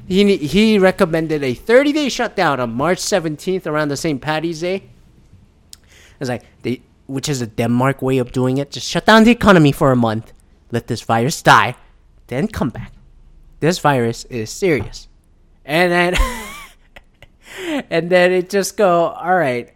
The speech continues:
And it, it just, and people are outraged about, hey, like, you fucking made money off of this after. You bought Hilton.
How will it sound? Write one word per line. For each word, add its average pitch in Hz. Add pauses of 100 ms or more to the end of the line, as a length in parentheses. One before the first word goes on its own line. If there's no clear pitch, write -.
And 143
it, 120 (140)
it 143
just, - (280)
and 151 (140)
people 196
are 175
outraged 147
about, 131
hey, 147
like, 131
you 156
fucking 240
made 226
money 226
off 233
of 220
this 196
after. 196
You 139
bought 202
Hilton. 170